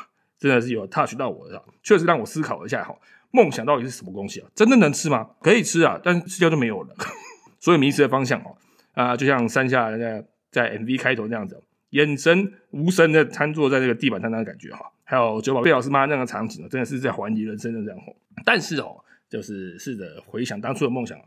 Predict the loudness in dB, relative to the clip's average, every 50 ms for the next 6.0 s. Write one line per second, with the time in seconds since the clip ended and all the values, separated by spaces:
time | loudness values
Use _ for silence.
0 | _ _ -10 -8 -8 -8 -8 -4 -4 -4 -4 -6 -8 -8 -6 -2 0 0 -2 -2
1 | -4 -8 -2 2 2 4 4 6 4 4 4 4 2 4 4 4 4 4 4 2
2 | 2 0 -2 -2 -2 -2 0 0 0 0 2 4 4 4 4 2 -2 -6 -8 -10
3 | -10 -10 -10 -14 -20 -20 -20 _ _ 2 4 6 8 8 8 8 6 4 4 4
4 | 2 2 0 -2 -8 -12 -14 -12 -10 -10 -8 -6 -8 -8 -8 -10 -2 0 0 2
5 | 4 4 4 4 4 2 0 -2 -4 -2 -2 0 2 2 0 0 -2 -4 -6 -6